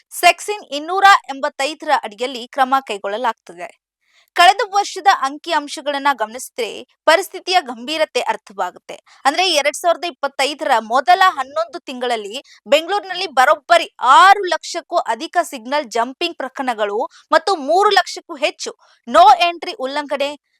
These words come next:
ಪ್ರಕರಣಗಳು ಪತ್ತೆಯಾಗಿದೆ. ಇಂಥದ್ದೇ ಆದಂತಹ ಬೇಜವಾಬ್ದಾರಿ ವರ್ತನೆಗಳು ದೊಡ್ಡ ಅಪಘಾತಗಳಿಗೆ ಕಾರಣವಾಗುತ್ತೆ.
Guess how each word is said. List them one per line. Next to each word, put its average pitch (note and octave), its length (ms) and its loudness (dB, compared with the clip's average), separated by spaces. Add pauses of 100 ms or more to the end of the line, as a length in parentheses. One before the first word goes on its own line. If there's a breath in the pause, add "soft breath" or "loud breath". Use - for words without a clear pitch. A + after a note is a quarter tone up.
(120)
ಪ್ರಕರಣಗಳು C#4+ 600 0
ಪತ್ತೆಯಾಗಿದೆ. - 1040 -10
ಇಂಥದ್ದೇ F#4 540 2 (120)
ಆದಂತಹ C#4+ 580 0
ಬೇಜವಾಬ್ದಾರಿ C4+ 720 -2
ವರ್ತನೆಗಳು A3+ 800 -6 (260 soft breath)
ದೊಡ್ಡ D#4+ 220 6 (120)
ಅಪಘಾತಗಳಿಗೆ B3 720 -2
ಕಾರಣವಾಗುತ್ತೆ. G3+ 840 -10